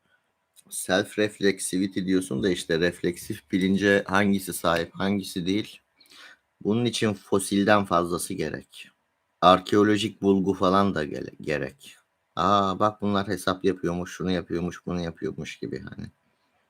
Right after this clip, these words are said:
Sırf fosil o bilgiyi verir mi? Refleksif bilince sahip olduğu bilgisini verir mi? Emin değilim.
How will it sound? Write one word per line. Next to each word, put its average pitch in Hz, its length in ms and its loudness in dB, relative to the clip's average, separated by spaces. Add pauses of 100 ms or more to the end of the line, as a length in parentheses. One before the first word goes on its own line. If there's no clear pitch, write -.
(1080)
Sırf 135 380 2
fosil 117 540 2
o 98 220 4
bilgiyi 110 420 0
verir 117 280 2
mi? 98 340 -2
Refleksif 87 640 -4
bilince 85 320 2
sahip 80 420 2
olduğu 78 380 0
bilgisini 82 480 -4
verir 95 260 0
mi? 90 140 0
Emin 87 300 0
değilim. 78 340 -2